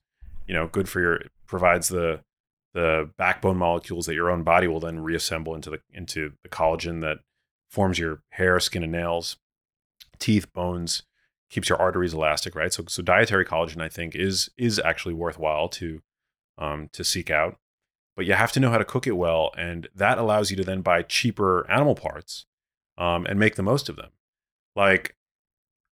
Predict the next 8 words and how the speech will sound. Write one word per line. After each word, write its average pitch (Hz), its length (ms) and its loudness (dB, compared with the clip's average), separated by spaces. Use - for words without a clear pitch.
chicken 175 280 4
breasts 143 340 8
are 90 60 -2
great, 117 500 6
but 101 160 -10
they're, 101 400 4
it's - 160 -2
just 151 160 -2